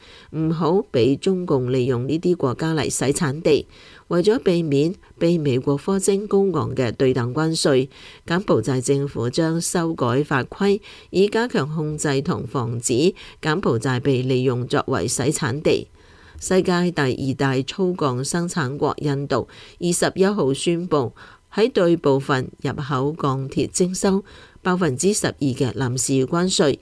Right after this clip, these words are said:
以壓制主要嚟自中國嘅廉價鋼鐵入口激增。下面係更多國際方面嘅消息。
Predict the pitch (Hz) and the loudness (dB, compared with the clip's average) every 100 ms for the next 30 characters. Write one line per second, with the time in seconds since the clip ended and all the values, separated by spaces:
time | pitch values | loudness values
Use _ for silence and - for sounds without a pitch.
0 | - - - 165 202 - 196 190 190 180 | -10 -20 -2 2 2 2 0 0 0 0
1 | 170 151 196 - 139 - - 127 - 175 | 2 4 4 4 0 -2 0 0 0 -2
2 | 165 123 135 120 131 127 123 135 123 - | 0 -2 0 0 0 -2 -4 -4 -2 -2
3 | 139 139 170 - - 147 - 139 120 131 | -2 -2 0 0 -2 -6 -4 -4 -2 0
4 | 170 - 220 220 233 - _ _ _ _ | 0 2 2 0 -4 -14 _ _ _ _
5 | _ _ - 208 214 196 202 143 143 143 | _ _ -2 4 6 6 4 2 2 4
6 | 208 202 165 - 170 165 247 240 143 127 | 4 4 2 4 2 2 0 0 0 0
7 | - 208 240 | 0 2 4